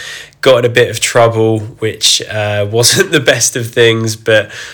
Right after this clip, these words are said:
I'm a strong believer in, you know, you kind of, um,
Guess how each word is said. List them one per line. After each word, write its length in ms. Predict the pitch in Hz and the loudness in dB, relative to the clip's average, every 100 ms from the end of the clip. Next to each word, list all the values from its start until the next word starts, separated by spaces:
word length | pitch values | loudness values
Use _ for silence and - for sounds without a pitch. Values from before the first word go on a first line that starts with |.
| - | -10
I'm 120 | - 113 | -2 0
a 80 | |
strong 320 | 107 - 120 113 | 0 2 2 4
believer 500 | 110 110 107 104 107 | 0 0 -2 -2 -2
in, 300 | 107 101 101 - - - - - _ | -2 -4 -12 -20 -20 -20 -20 -20 _
you 80 | - | -2
know, 140 | 113 110 | 2 2
you 220 | 107 107 | 0 -6
kind 260 | - 113 | 0 2
of, 240 | 110 104 101 | 2 -2 0
um, 500 | 101 101 101 101 | 2 2 -2 -8